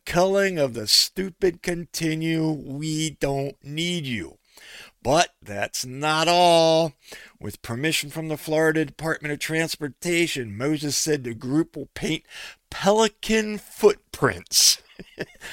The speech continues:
on sidewalks, leading visitors and locals from the doors of restaurants and hotels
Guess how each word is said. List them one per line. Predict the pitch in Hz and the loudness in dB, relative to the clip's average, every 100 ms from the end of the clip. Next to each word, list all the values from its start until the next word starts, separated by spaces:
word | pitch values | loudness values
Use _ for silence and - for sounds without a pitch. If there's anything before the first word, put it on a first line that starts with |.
| - - - | -16 -14 -4
on | 139 139 | -2 0
sidewalks, | 131 - 175 185 165 165 170 175 - 151 | 0 2 4 4 4 6 6 6 2 -2
leading | 175 190 185 151 | -4 -2 -2 -4
visitors | 113 151 170 165 170 147 | -2 -2 -2 0 0 2
and | 143 127 | 0 2
locals | 139 165 160 156 139 | 2 2 0 -2 -2
from | 117 104 | -4 -6
the | 104 | -8
doors | 104 135 196 214 208 | -2 2 4 4 2
of | 214 | 0
restaurants | 226 202 - 139 139 139 120 | 2 2 0 -2 -2 -2 -4
and | 135 151 175 160 | -4 -4 -4 -6
hotels | 147 185 180 180 156 139 139 135 | -2 -2 -2 -4 -2 0 -2 -4